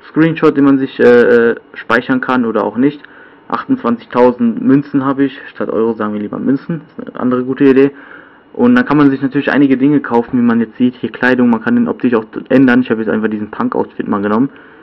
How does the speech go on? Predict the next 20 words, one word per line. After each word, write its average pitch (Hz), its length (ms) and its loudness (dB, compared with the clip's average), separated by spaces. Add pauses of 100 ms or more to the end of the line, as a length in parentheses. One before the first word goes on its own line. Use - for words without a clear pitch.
(560)
Ähm, 104 400 -4
dann 107 160 -4
kann 120 120 0
man 117 100 2
hier 120 140 0
verschiedene 117 800 0
Jetpacks 117 500 -2
kaufen. 110 440 0
Ich 123 100 0
habe 117 100 0
mal 113 100 2
einfach 117 320 -2
diese 107 180 -4
Bubble 117 600 0
Gun 117 320 0
gekauft, - 560 -2
aber 110 300 0 (580)
ich - 160 -12
muss 113 140 -2
sagen, 113 400 0